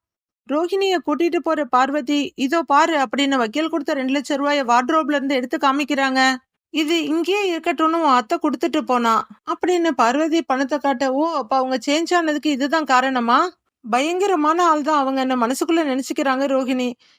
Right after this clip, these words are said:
"இப்ப நம்புறியான்னு?" பார்வதி கேட்க, "உங்களை நம்பாம இருப்பனா ஆண்டி? விஜயா ஆண்டி பணத்தை வாங்குனது கொஞ்சம் ஷாக்கிங்கா தான் இருக்கு"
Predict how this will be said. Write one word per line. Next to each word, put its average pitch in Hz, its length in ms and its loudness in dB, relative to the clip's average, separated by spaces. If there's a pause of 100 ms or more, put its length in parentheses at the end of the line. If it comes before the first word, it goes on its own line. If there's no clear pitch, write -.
(160)
"இப்ப 320 260 -2
நம்புறியான்னு?" 294 580 0
பார்வதி 269 440 2
கேட்க, 285 300 0 (560)
"உங்களை 320 300 0
நம்பாம 320 520 2
இருப்பனா 302 360 0
ஆண்டி? 254 320 2 (100)
விஜயா 262 320 -2
ஆண்டி 339 220 -2
பணத்தை 262 360 0
வாங்குனது 285 360 0
கொஞ்சம் 254 300 -2
ஷாக்கிங்கா 302 580 2
தான் 311 180 2
இருக்கு" 277 360 0